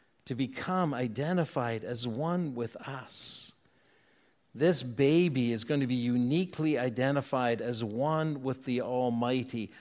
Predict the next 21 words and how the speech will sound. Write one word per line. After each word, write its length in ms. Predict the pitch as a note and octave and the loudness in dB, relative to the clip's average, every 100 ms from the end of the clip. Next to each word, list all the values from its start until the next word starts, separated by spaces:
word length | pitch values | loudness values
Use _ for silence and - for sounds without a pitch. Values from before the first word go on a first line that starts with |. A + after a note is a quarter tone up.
| - | -6
of 280 | B2+ C3+ A#2+ | 2 2 0
his 300 | C#3 A#2+ G#2+ | -4 -4 -6
very 800 | G2+ A2+ D3 F3 F#3 F#3+ F#3 B2+ | -10 -2 0 2 0 -2 -6 -6
nature. 800 | A#2 A2 A2+ B2+ B2 - G2+ - - - - _ _ _ _ _ - _ _ _ _ _ _ _ _ _ _ _ _ _ _ - | -4 -2 -2 -4 -6 -8 -8 -12 -20 -20 -20 _ _ _ _ _ -20 _ _ _ _ _ _ _ _ _ _ _ _ _ _ -6
"And 160 | B2+ | -2
the 80 | B2+ | 0
Lord 400 | B2 C#3+ E3 D3 | 2 6 6 4
God," 520 | C#3 C#3+ D3 C#3 A2+ | 2 2 4 2 0
we 160 | A#2 B2 | -2 -2
go 240 | B2+ B2 | 2 2
on 160 | A#2+ A#2 | 2 0
to 80 | A#2+ | -2
read, 380 | A2+ B2 A2+ A2 | 0 0 0 -2
"will 120 | A#2+ | -4
give 360 | G#2+ D3 D#3+ | 0 0 2
him 220 | C3+ B2+ A#2+ | 0 0 0
the 100 | A2 | -2
throne 840 | - - D3 D#3+ E3 E3+ F3 E3 | -6 -6 2 4 4 0 -4 -6
of 180 | C3 A2 | -8 -8
his 200 | G#2+ - | -8 -8
father 760 | - B2+ C3 C3+ B2+ B2+ A2+ | -4 -2 0 0 0 -4 -6